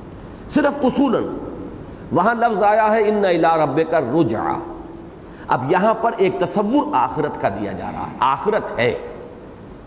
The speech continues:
کوئی اور زندگی ہے، پچھلی زندگی ہے۔ اس سے آگے خاص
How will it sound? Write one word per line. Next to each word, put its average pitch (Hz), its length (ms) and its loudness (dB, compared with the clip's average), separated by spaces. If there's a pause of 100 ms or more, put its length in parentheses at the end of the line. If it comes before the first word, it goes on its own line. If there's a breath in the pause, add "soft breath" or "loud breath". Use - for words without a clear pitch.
(240)
کوئی 175 140 6
اور 165 200 6
زندگی 147 540 2
ہے، 120 80 2
پچھلی 139 340 0
زندگی 113 480 0
ہے۔ 92 120 -4 (840 loud breath)
اس 233 120 4
سے 226 260 2
آگے 165 340 4 (1800)
خاص 175 360 2